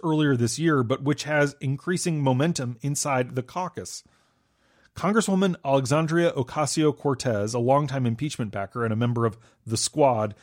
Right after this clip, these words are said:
tweeted this weekend that, at this point, in her words, "The bigger national scandal isn't the president's law-breaking behavior, it's the Democratic Party's refusal to impeach him for it.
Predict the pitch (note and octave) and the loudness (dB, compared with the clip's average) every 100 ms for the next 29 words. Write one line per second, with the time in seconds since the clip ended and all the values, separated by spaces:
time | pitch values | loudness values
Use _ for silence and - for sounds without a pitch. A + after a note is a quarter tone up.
0 | _ _ - - A3 F#3+ D#3+ - D#3 D#3 | _ _ -8 0 4 6 4 4 0 2
1 | D3+ C#3 C#3 - A#2 G3 - C#3+ A#2+ A#2+ | 2 4 0 0 4 4 4 -2 -4 -2
2 | A#2+ A#2+ F#3 C3 A2 A2 - - - C#3+ | -2 0 0 2 0 -2 -10 -20 -2 2
3 | A#2+ G3+ B3+ G#3 G#3 F#3 F#3+ E3 - F3+ | 4 4 4 2 2 2 0 0 0 0
4 | F3+ E3+ F3+ G3 C3+ B2 D#3+ D#3+ C#3+ A#2+ | 2 2 2 0 -2 0 2 2 0 -2
5 | B2 C#3+ D3+ C#3+ B2 A#2 A#2 C3+ D3 A2+ | 0 0 2 0 0 -2 0 0 0 0
6 | G2+ - _ _ - A2+ - A#2+ E3 D#3+ | -4 -10 _ _ -8 -6 -2 2 4 4
7 | D3 A#2 - - G3 B2+ A2+ B2 D#3 C3+ | 2 0 -4 0 0 2 0 -2 0 0
8 | D3+ D#3+ D#3+ C#3+ D#3+ B2+ A2+ - G2+ F2+ | 0 0 0 0 -4 -4 -4 -4 -8 -10